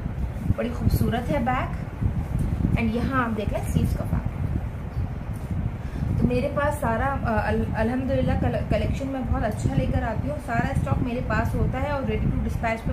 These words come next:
mostly मैं काम पसंद करती हूँ क्योंकि उसमें आपको ईजी रहता है कि हाथ में जो चीज़ है वो hand to hand dispatch हो जाए, ठीक है। तो ये देख लीजिए शर्ट, ट्राउजर का फैब्रिक है, यहाँ प्योर शिफॉन का आपको दुपट्टा मिल रहा है, ठीक है।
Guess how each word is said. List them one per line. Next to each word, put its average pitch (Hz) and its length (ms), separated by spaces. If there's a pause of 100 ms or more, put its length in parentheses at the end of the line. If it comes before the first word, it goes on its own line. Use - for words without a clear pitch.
mostly 226 360
मैं 247 120
काम 208 220
पसंद - 380
करती - 260
हूँ 104 100 (580)
क्योंकि - 200
उसमें 254 320
आपको 254 400
ईजी 247 280
रहता 269 280
है 254 120
कि 269 120
हाथ 220 260
में 240 140
जो 254 100
चीज़ 254 240
है 240 80
वो 247 140
hand 226 260
to 240 60
hand 220 180
dispatch - 420
हो - 80
जाए, - 220 (600)
ठीक 269 120
है। 339 120 (300)
तो - 120
ये 240 60
देख 240 200
लीजिए 254 200
शर्ट, 226 460
ट्राउजर 226 340
का 302 60
फैब्रिक 302 380
है, 392 180
यहाँ 262 140
प्योर 254 260
शिफॉन 214 380
का 214 100
आपको 202 200
दुपट्टा - 400
मिल - 160
रहा - 160
है, - 680
ठीक - 160
है। 330 80